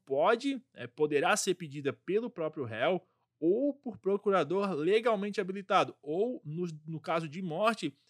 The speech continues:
do réu, pelo cad, cônjuge, ascendente, descendente e irmão,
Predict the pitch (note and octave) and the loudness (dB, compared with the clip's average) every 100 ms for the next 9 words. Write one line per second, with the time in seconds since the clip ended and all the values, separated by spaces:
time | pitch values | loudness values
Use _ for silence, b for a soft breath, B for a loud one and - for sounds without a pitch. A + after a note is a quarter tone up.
0 | b _ _ _ B2 C#3+ B2 F#3 F#3+ - | b _ _ _ -6 -2 0 2 2 -2
1 | E3+ F#3+ - F#3+ A#2+ G#2+ _ B2 B2 D#3 | -4 -2 4 4 4 -4 _ -8 -6 -4
2 | F#3+ A3 A3 C#3 C3+ C#3+ A2+ C#3+ F3+ F3+ | -6 -8 -4 -4 -4 -6 -8 -10 -10 -10
3 | C#3 C#3+ C#3+ A2 E3+ F3 C3 F3+ G3+ F3 | -8 -8 -10 -12 -14 -14 -10 -4 -4 -4
4 | G2 | -8